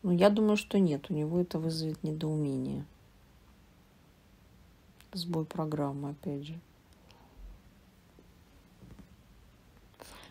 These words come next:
Но ты знаешь, есть такая мысль, что,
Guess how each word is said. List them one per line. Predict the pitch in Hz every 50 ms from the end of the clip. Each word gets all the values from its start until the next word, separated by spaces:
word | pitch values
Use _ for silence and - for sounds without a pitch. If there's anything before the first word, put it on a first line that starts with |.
| - - - - -
Но | - 170 170 170
ты | 170 - 185
знаешь, | 170 202 190 202 220 226 208 -
есть | - - 160 - -
такая | 160 151 - - 165 160
мысль, | 160 160 185 196 - - 160 156
что, | 151 - - - - - 156 156 156 156 151 151